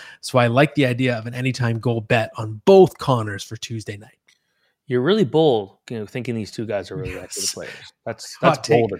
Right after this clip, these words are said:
Speaker 2: you.
Speaker 1: Co-, uh, Bedard McDavid good. You heard it here first.
Speaker 2: You know, check out dailyfaceoff dot com. It's a good story talking about this game. So I'm looking forward to it. It's gonna be fun. Um, you know, I, it's, it's kind of,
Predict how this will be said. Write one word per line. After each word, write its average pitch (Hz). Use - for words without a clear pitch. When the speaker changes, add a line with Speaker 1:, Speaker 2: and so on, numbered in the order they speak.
Speaker 2:
you. 85
Speaker 1:
Co-, 151
uh, 135
Bedard 147
McDavid 135
good. 120
You 117
heard 123
it 120
here 120
first. 104
Speaker 2:
You 107
know, 95
check 131
out 127
dailyfaceoff 127
dot 113
com. 131
It's 127
a -
good 107
story 131
talking 156
about 117
this 101
game. 95
So 95
I'm 262
looking 247
forward 95
to 101
it. 110
It's 160
gonna 226
be 117
fun. 98
Um, 95
you 98
know, 95
I, 107
it's, 104
it's 110
kind 185
of, 196